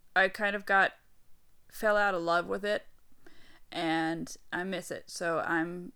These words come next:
I'm doing that, uh, The Good Life Halvesy in the first part of November. So that's gonna be my next adventure. But for now,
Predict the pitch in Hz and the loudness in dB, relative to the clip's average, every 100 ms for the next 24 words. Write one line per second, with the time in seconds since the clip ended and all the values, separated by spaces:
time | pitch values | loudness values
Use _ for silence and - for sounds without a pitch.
0 | - - 175 175 180 180 175 175 175 - | -8 -6 -6 -4 -4 -4 -2 -2 -2 -6
1 | - 180 170 165 165 - 180 185 185 185 | -10 -6 -4 -6 -10 -10 -6 -4 -2 0
2 | 185 190 180 165 - - - - _ - | -2 -2 -4 -4 -6 -8 -10 -18 _ -20
3 | - - - - 170 180 175 170 165 165 | -20 -20 -20 -8 -4 -2 -2 -2 -6 -8
4 | - - - 180 185 - 196 180 185 180 | -12 -14 -4 -2 -2 -4 -2 -2 -4 -4
5 | 175 151 - - - - 180 185 180 - | -4 -4 -6 -10 -14 -8 -2 0 0 -2
6 | 196 190 180 170 165 - - 160 160 156 | -6 -4 -4 -4 -4 -8 -12 -8 -8 -8
7 | 160 151 - - - - - - - - | -8 -12 -14 -20 -20 -20 -20 -20 -20 -20
8 | - - - - - - - - 262 269 | -20 -20 -20 -20 -20 -20 -18 2 6 6
9 | 262 208 269 277 294 285 233 214 233 | 4 0 6 6 6 6 6 4 2